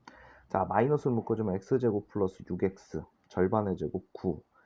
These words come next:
개념 수니까 마이너스 구, 그래놓고 마사 이렇게 되겠죠. 그럼 요 세 아저씨, 마이너스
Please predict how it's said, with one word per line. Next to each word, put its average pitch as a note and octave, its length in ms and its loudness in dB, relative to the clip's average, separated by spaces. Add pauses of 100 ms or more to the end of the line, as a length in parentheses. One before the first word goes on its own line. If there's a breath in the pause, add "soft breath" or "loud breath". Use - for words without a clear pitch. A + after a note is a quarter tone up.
(140 soft breath)
개념 G2 240 0
수니까 D#2+ 260 -4
마이너스 D2 420 -8
구, E2+ 580 -4 (220)
그래놓고 D#2 340 -6
마사 D#2+ 340 -6
이렇게 D2+ 200 -10
되겠죠. D2+ 360 -12 (640 loud breath)
그럼 C#3 240 0
요 B2+ 160 6
세 E3 180 2
아저씨, G2 600 2
마이너스 F#2+ 840 0